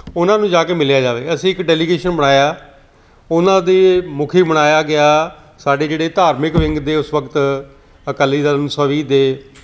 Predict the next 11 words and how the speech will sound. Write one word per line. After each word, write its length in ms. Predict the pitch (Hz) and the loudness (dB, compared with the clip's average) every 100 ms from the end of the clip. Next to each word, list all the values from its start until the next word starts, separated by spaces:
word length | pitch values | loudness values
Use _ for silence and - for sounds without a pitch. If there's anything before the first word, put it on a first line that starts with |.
| - | -6
ਪ੍ਰਧਾਨ 380 | 160 156 135 131 | -2 0 -2 -2
ਸਨ, 340 | 147 135 123 127 | -4 -4 -8 -4
ਚੇਅਰਮੈਨ, 500 | 147 151 147 139 135 | -4 -2 -4 -4 -8
ਅ, 1000 | 139 - _ _ _ 143 135 139 131 131 | -18 -20 _ _ _ -4 0 0 0 0
ਗਿਆਨੀ 420 | 117 147 151 175 | -2 -2 -2 -6
ਆਪਣੇ 600 | 151 127 139 135 123 110 - - - - _ - - - | -10 -6 -4 -4 -6 -10 -16 -20 -20 -20 _ -20 -20 -4
ਭਾਈ 180 | 165 151 | -2 -2
ਸਾਹਿਬ 460 | 147 160 143 135 139 | 0 -2 -2 -6 -8
ਜਸਵੀਰ 360 | 131 151 165 | -6 -2 -2
ਸਿੰਘ 200 | 135 175 | -2 0
ਰੋਡੇ, 560 | 147 123 147 143 143 | 0 2 2 2 -4